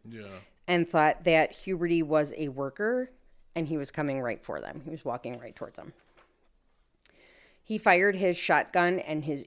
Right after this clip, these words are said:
Speaker 2: Uzi. It hit Maricela in the face, arms, chest. The wounds,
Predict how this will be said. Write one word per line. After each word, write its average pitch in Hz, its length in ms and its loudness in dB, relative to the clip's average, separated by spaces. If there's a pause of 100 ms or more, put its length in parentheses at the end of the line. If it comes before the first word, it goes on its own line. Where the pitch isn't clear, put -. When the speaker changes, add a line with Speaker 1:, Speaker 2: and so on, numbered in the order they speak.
Speaker 2:
Uzi. 175 380 -4 (480)
It 156 140 -6
hit 170 260 2
Maricela 160 680 2
in 151 160 -4
the 143 60 -2
face, - 520 -4 (100)
arms, 151 460 -2 (260)
chest. - 500 -4 (720)
The 196 100 2
wounds, 208 400 0